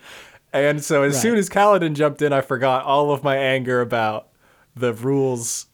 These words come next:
Speaker 1: breaking that was happening. And it was just like, "This is outstanding."
Speaker 2: Right,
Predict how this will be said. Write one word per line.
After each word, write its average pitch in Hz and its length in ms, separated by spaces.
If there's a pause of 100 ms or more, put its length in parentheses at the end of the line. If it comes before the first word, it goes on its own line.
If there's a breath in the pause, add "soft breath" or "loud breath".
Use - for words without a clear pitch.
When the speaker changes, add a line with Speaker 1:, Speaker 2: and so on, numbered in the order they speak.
(140)
Speaker 1:
breaking 113 520
that 113 100
was 120 140
happening. 117 400
And 117 80
it 120 40
was 113 120
just 127 160
like, 107 180
"This 123 280
is 107 140
outstanding." - 840 (480)
Speaker 2:
Right, 127 360